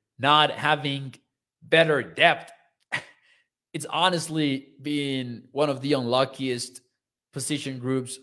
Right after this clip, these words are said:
for Dallas this season. I would complain about maybe offensive line and wide receiver because we knew the situation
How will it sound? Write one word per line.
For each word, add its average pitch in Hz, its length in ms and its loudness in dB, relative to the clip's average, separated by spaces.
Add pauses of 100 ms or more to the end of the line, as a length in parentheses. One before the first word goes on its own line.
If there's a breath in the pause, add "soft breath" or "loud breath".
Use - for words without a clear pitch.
(120)
for 135 160 -2
Dallas 131 600 -2
this 123 200 -4
season. 139 400 -8 (680)
I 214 160 8
would 277 160 0
complain 170 360 -4
about 139 360 4
maybe 131 260 0
offensive 123 580 2
line 85 240 -14
and 120 180 -6
wide 139 280 2
receiver 139 400 -4
because 113 340 -4
we 143 220 -4
knew 160 240 0
the 143 80 -2
situation 131 760 -6